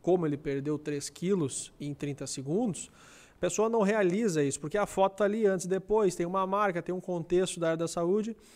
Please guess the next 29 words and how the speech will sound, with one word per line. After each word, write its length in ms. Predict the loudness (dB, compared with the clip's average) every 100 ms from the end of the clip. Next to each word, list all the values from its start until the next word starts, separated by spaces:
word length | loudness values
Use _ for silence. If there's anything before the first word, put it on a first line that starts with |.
| -20 -20 -16 -2
e 80 |
o 60 | 4
leigo, 440 | 8 6 6 -2 -2
ele 260 | -2 -2 -4
compra 420 | 2 2 2 -4
essa 180 | -6 -8
ideia. 400 | -10 -12 -14 -14
É 60 | -4
óbvio, 400 | 2 2 0 -4
né? 260 | -4 -4 -6
Quem 200 | -6 -4
não 160 | -2 -2
quer 160 | -2
perder 600 | 0 0 0 2 0 -2 -12 _ -12
muito 440 | -4 0 0 0
peso 460 | -6 0 2 2 0
em 40 |
pouco 300 | -4 -4 -6
tempo, 380 | -6 -2 -2 -4
quem 180 | -4 -4
não 140 | -4
quer 160 | -2 -2
ter 80 | -2
um 60 |
resultado 760 | -2 -2 -2 -2 4 6 6 0 -6 -20 -8
em 160 | 0 2
uma 200 | 4 4
única 320 | 2 2 -2
sessão, 580 | -2 -2 0 2 0